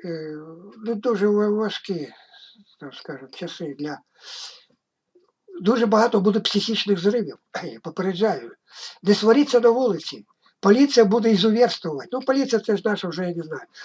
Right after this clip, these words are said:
це вже якби не українці. Хоча вони називаються українці, а це якісь яничари.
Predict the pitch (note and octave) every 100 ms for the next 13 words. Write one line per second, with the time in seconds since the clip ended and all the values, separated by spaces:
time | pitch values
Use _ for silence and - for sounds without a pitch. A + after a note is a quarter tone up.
0 | - - A#3+ G#3+ A#3 G#3 G#3+ G#3+ A3 G#3
1 | F#3+ G3 F3 - - - _ _ _ _
2 | _ _ G3+ G3+ G#3 G3+ G3 F3 G#3+ G3+
3 | F3+ G3+ A3 G3+ E3+ - F#3 F3 G3 -
4 | F3+ F3+ G3+ G3+ - -